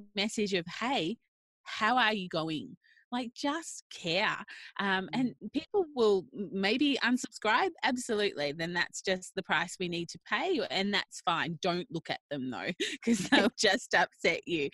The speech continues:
Speaker 1: But just be open and honest and just start reaching out to, you know, the people who already know, like, and trust you, whether they're prospects or whether they are just people within your network. And just say, "Hey," and find out how other people are going and start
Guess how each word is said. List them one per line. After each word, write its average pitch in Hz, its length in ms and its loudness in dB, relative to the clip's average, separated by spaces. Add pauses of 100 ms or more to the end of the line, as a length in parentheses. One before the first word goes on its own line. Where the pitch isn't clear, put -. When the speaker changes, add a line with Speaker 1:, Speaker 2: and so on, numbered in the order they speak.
(320)
Speaker 1:
But 370 160 2
just 440 260 -2
be 571 180 0
open 226 380 2
and 214 180 -2
honest 180 480 -4
and 208 160 2
just 233 360 -2
start 330 320 2
reaching 208 480 -4
out 175 380 0 (180)
to, 208 80 -2
you 185 360 -2
know, 202 140 0
the 208 120 -4 (120)
people 277 300 -4
who 220 200 -2
already 185 320 -2
know, 165 280 -4
like, 160 260 -4
and 139 180 -8 (220)
trust - 400 -8
you, 147 140 -6
whether 170 240 -4
they're 165 240 -2 (240)
prospects - 760 -2
or 180 300 0
whether 180 280 0
they 170 220 -2
are 170 160 0
just 160 340 -4
people 165 400 -4
within 156 380 -6
your 151 140 -6
network. 151 540 -6 (100)
And 175 180 -6 (260)
just - 220 -6
say, 311 200 -2
"Hey," 160 540 -2
and 175 200 -6
find 170 240 -4
out 190 200 -4
how 185 120 -4
other 151 240 -8
people 156 320 -6
are 151 180 -10
going 143 240 -4
and 151 160 -10
start - 320 -2